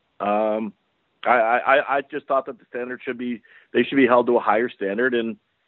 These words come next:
I thought that part of my role was, was to explain to people, look, um, you know, look, these guys,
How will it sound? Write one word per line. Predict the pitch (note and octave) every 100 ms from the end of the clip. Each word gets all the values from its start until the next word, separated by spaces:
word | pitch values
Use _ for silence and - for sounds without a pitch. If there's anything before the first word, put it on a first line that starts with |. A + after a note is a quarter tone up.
| -
I | C3
thought | C3 A#2+ -
that | G#2+
part | A2 A2+
of | G#2+
my | G#2+
role | G2+ G#2+ G#2+ G#2
was, | G#2 F#2+ _
was | G#2+ -
to | A2
explain | G2+ - A2+ G#2+
to |
people, | G2+ A2 G#2+ G2+
look, | G#2 F#2+ _ _ _ _ _ -
um, | F#2+ F#2 F2+ F2 - _ _ _ _
you | G#2+
know, | G2 F2+ A1+
look, | G2+ - _ _
these | A#2 A#2+
guys, | G#2+ A2 G#2